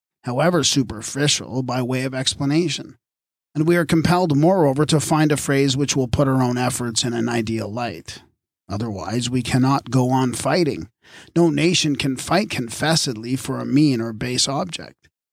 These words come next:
Every nation inscribes on its banner freedom, justice, religion, culture versus barbarism, or something of the kind,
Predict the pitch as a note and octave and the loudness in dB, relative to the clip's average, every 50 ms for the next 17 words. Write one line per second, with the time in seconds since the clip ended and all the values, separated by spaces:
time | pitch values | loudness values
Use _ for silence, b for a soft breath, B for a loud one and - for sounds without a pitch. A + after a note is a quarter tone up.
0 | _ _ _ _ _ _ _ - G#2+ A#2 D3 E3+ D#3+ D3 D#3 D#3 - - D#3+ D#3 | _ _ _ _ _ _ _ -12 -2 2 4 4 6 4 4 4 2 2 2 2
1 | C#3+ C#3 - - - C#3 B2+ C3+ C#3+ C#3+ D3 C#3+ C3 D3 C#3+ C#3+ C#3+ C#3 B2 - | 2 2 0 -2 -2 -2 0 0 0 0 0 0 0 0 2 2 0 0 -2 -4
2 | - C3 B2+ C3+ C3+ C3+ B2+ B2+ - - - D#3 G3 F3+ D3+ G#2+ - - A2+ _ | -4 -4 -2 -2 -2 -2 -4 -6 -8 -2 0 2 2 2 0 -4 -8 -12 -20 _
3 | _ _ _ - C3 D#3 E3 E3 E3+ - - - - - - - - B2+ C3+ C#3 | _ _ _ -2 2 2 2 2 2 -2 -6 -10 -10 -10 -10 -8 -2 0 2 4
4 | D#3 F#3 E3+ D#3+ C#3 G2 D2 - - - - - F#3 G3 F#3+ - - B2+ A#2 A2+ | 4 4 2 0 -2 -4 -6 -10 -8 -4 0 2 2 2 0 -2 -6 -6 -8 -8
5 | G#2+ C3 C#3 C#3 - - D3 C3+ B2+ A#2 C3 D3 E3+ F#3 F3 D3+ C#3+ B2+ A#2+ A2+ | -4 -4 -2 0 0 0 -2 -2 -2 0 0 2 2 2 0 0 -2 -2 -2 -4
6 | G#2+ G2+ G#2+ F#2+ F#2+ B B B B B B - D3+ C#3+ C3+ - - E3 D#3 C3+ | -4 -4 -6 -8 -12 B B B B B B -4 -2 0 2 2 2 2 2 0
7 | - C#3+ C3+ B2+ A#2+ G#2 B2+ A#2+ - - D3+ D3+ D3+ C#3 A#2+ A2+ G#2+ A2+ A#2 | 0 0 0 0 -2 -4 -6 -6 -4 -4 -2 -2 -2 -2 -4 -6 -8 -10 -14